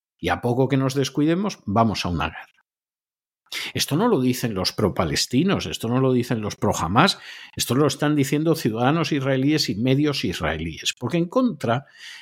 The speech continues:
de lo que es la propaganda, en Israel, que es una democracia con sus limitaciones, pero es una democracia,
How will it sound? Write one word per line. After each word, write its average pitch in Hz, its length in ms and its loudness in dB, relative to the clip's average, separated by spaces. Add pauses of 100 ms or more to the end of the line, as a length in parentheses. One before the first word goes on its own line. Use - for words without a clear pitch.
de 107 140 2
lo 101 140 -2
que 147 100 4
es 143 100 2
la 117 160 0
propaganda, 139 840 0
en 101 160 -2
Israel, 170 760 0 (280)
que 196 100 6
es 190 140 2
una 131 220 2
democracia 110 680 2
con 139 120 -14
sus - 280 6
limitaciones, 131 800 0
pero 87 220 -8
es - 80 -6
una 113 180 -2
democracia, 156 640 0